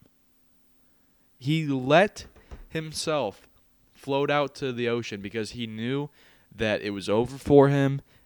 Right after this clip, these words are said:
and that his son would come looking for him and that his son would be putting himself in danger as well.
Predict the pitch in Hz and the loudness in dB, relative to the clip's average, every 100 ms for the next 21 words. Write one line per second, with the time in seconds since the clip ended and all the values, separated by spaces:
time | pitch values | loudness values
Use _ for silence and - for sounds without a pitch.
0 | - 107 110 101 104 110 - - 120 120 | -8 -4 -2 -2 -4 -6 -6 -4 -4 -4
1 | 120 117 85 110 104 113 98 101 - 113 | -6 -10 -6 -6 -4 -8 -6 -6 -6 -8
2 | - 110 110 101 98 98 92 104 - 113 | 0 0 0 -2 -6 -6 -6 -6 -4 -2
3 | 107 95 92 110 104 95 98 92 104 95 | -2 -4 -2 -2 -2 -4 -8 -6 -4 -4
4 | 92 92 92 90 90 87 90 92 80 53 | -6 -6 -6 -6 -4 -6 -6 -6 -6 -6